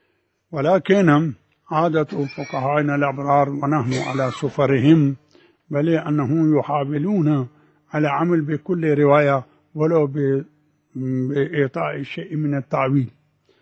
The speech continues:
فإذا كان لا بد من تعويل هذه الرواية لئلا نتركها جانباً ونطرحها جانباً، فنقول كلمة الكراهة في اللغة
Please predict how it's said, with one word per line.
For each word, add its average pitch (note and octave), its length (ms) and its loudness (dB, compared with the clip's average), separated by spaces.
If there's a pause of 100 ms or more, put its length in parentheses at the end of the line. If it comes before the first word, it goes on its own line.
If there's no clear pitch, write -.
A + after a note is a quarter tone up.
(320)
فإذا D#3 440 2
كان F#3+ 320 0
لا F3+ 260 2
بد F3+ 280 -4
من E3+ 300 -4
تعويل D#3+ 460 -2
هذه C#3 340 -2
الرواية C#3+ 560 -2
لئلا D#3 760 -2 (220)
نتركها D3+ 680 -4
جانباً C#3+ 680 2 (380)
ونطرحها C#3+ 840 -4
جانباً، C#3+ 680 4 (640)
فنقول D#3 520 -2 (520)
كلمة F#3+ 460 4
الكراهة D#3 840 2 (440)
في E3 100 -10
اللغة D#3 640 0